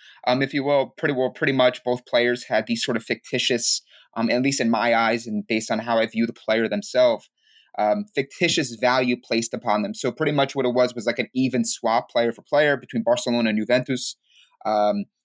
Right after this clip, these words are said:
for Artur and Miralem Pjanic, in which both their fees or valuations were very much inflated relative to actual quality of player, in my opinion. So you had Pjanic being valued at around, like, seventy million. And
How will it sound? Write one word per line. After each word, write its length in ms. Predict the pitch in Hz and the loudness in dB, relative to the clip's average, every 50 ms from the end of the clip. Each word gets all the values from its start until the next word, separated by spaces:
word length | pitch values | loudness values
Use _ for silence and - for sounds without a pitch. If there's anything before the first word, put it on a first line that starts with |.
| _ _ - | _ _ -10
for 140 | - 123 - | -6 -2 2
Artur 440 | 120 131 131 - 151 131 131 127 - - | 2 2 2 0 -2 0 0 0 0 0
and 180 | 120 113 113 113 - | -2 -2 -2 -4 -4
Miralem 320 | 123 123 123 127 123 117 - | -2 0 0 0 0 -2 0
Pjanic, 440 | - 127 120 123 127 123 - - 120 | 0 2 2 2 2 0 -2 -4 -2
in 80 | 110 | 0
which 280 | 117 123 123 - - - | 0 0 -2 -4 -6 -2
both 300 | 135 147 160 156 - - | 0 0 0 0 -2 -2
their 400 | 143 139 135 131 127 123 110 - _ _ _ _ _ _ _ _ _ - | 0 2 2 2 2 0 -2 -4 _ _ _ _ _ _ _ _ _ -10
fees 500 | - - - - 143 143 143 135 127 117 | -6 -6 -4 0 0 2 2 2 2 0
or 120 | 120 117 | 0 -2
valuations 760 | 104 127 123 120 117 117 113 120 120 123 - - 117 104 - | 0 2 2 2 2 2 2 0 0 0 -2 -2 -6 -6 -4
were 280 | 104 117 113 107 101 - _ - | -2 -2 -2 -2 -4 -6 _ -2
very 220 | - 143 156 156 | 0 2 2 2
much 240 | 139 135 131 127 - | 2 0 0 -2 -2
inflated 580 | 120 113 - - - 123 123 120 113 113 101 104 | -6 -8 -8 -6 -2 0 0 2 2 0 0 0
relative 480 | 113 123 127 123 - - 120 - - | 0 0 0 -2 -4 -6 -6 -6 -6
to 160 | - - - - | -6 -4 -2 0
actual 420 | 107 101 - - - 110 104 104 - | 0 -2 -2 -2 -4 -2 -2 -4 -4
quality 400 | - - 110 107 113 113 110 110 | -4 -2 -2 0 0 -2 -2 -6
of 100 | 110 _ | -4 _
player, 180 | - 107 107 | 0 0 2
in 60 | 113 110 | 2 0
my 100 | 110 110 | 0 -2
opinion. 380 | 113 - 139 127 127 131 127 _ _ - _ - | -2 -2 0 0 0 0 -2 _ _ -20 _ -8
So 120 | - 139 | -4 -2
you 120 | 123 131 | 2 2
had 160 | 143 135 135 - | 2 0 0 -2
Pjanic 440 | - 135 135 131 123 123 - - - - - _ _ - | -2 -2 0 0 -2 -2 -4 -6 -8 -10 -16 _ _ -2
being 340 | 139 135 135 127 127 113 110 | 0 0 2 2 0 -2 0
valued 400 | 139 127 127 131 127 127 123 127 | 0 0 2 2 0 0 0 0
at 160 | 113 107 123 | 0 0 0
around, 180 | 113 113 110 107 | 0 -2 -4 -4
like, 120 | 104 - | -6 -6
seventy 520 | - - - 160 143 139 135 131 120 123 | -6 -2 2 2 2 2 0 -2 -2 0
million. 380 | 117 117 120 120 127 131 131 127 - | 0 2 2 2 2 0 0 -2 -2
And 360 | 110 110 117 117 113 113 - | -2 0 0 0 0 0 -4